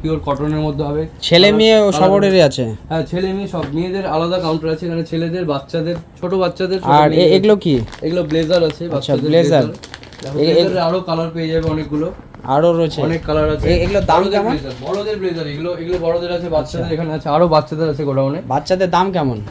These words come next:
Speaker 1: এগুলো বড়দের ব্লেজার আছে, বড়দের ব্লেজার তোমার স্টার্টিং থ্রি পিস পেয়ে যাবে দু-,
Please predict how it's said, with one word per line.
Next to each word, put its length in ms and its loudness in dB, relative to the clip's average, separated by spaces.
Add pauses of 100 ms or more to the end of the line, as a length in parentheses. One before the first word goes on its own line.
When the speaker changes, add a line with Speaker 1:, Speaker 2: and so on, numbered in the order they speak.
(160)
Speaker 1:
এগুলো 200 0
বড়দের 360 0
ব্লেজার 340 0
আছে, 140 -6
বড়দের 320 -4
ব্লেজার 320 -4
তোমার 240 -4
স্টার্টিং 460 -2
থ্রি 200 -6
পিস 240 -6
পেয়ে 180 2
যাবে 160 0
দু-, 180 -6